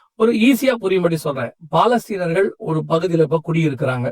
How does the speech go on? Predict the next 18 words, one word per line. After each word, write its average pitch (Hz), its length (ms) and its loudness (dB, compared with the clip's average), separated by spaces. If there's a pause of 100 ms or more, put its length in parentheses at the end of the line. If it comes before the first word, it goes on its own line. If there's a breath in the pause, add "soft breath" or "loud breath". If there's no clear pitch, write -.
(300 soft breath)
அதாவது 180 540 2
ஆயிரத்தி 185 520 -4
தொள்ளாயிரத்தி 165 640 2
அறுபத்தி 185 520 2
ஏழுல 143 200 4
இருந்து 208 220 2
அது 147 180 0
அவங்களுடைய 139 280 2
பகுதியாக 160 560 0
சொல்லப்படுகிறது. 131 640 -2 (320 soft breath)
இன்னும் 240 220 4
சொல்ல 208 220 -2
போனா 160 260 -2
ஆயிரத்தி 214 260 -2
தொள்ளாயிரத்தி 180 220 0
நாற்பத்தெட்டுல 190 420 0
ஏற்பட்ட 151 360 -2
யுத்தத்துல 160 500 0